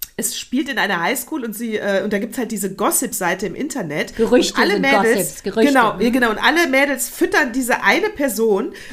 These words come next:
Speaker 1: und die bestellt das dann jedes Mal auf ihrer Internetseite. Und das heißt, es geht eigentlich nur um, genau, Gerüchte, um Rumors, um Gossip.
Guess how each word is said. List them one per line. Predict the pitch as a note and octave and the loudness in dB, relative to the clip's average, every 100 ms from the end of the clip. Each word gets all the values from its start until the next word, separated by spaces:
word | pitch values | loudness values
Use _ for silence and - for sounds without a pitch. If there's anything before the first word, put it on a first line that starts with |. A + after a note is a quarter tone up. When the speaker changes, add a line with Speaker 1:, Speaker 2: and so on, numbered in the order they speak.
| - | -4
Speaker 1:
und | A3 G#3 A#3+ | -2 -2 2
die | C#4+ D#4+ | 2 2
bestellt | B3+ A#3+ - B3+ | 0 -4 -2 -2
das | A#3+ A#3+ | -2 -2
dann | G#3+ | -4
jedes | F3+ A#3 A#3 | -2 -2 -2
Mal | A3 | -2
auf | G#3 | -4
ihrer | G3+ | -4
Internetseite. | F#3+ G#3+ G3+ F3 D#3 D3+ - G3+ | -2 -2 -2 -2 -2 -2 0 -2
Und | F#3+ F#3 G3 | -2 -4 -2
das | F#3+ | 0
heißt, | A3 | 0
es | - | 0
geht | A#3 A3+ | -2 2
eigentlich | G#3 C#4+ A#3+ | 2 2 -2
nur | A#3+ | -2
um, | G#3 G#3 | 0 0
genau, | G3 F3+ D3+ | 0 0 0
Gerüchte, | F3+ G#3 A#3 B3 A3 | 0 0 0 0 0
um | G3 | 0
Rumors, | F3+ G3 G#3 G3 F#3+ - | 0 0 2 0 0 -4
um | F#3+ | -4
Gossip. | D#3+ D3 - | -2 -2 -4